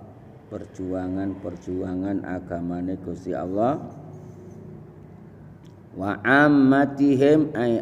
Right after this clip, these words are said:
ammatil muslimin, ay man lam yakun amiron wala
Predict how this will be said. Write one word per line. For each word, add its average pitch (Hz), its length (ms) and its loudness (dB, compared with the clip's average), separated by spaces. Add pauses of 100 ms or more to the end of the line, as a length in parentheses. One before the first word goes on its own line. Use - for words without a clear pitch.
ammatil 113 720 0
muslimin, 98 880 -4 (480)
ay 104 240 -2
man 101 400 -2
lam 98 320 -2
yakun 95 560 -2
amiron 101 800 -2
wala 92 400 -4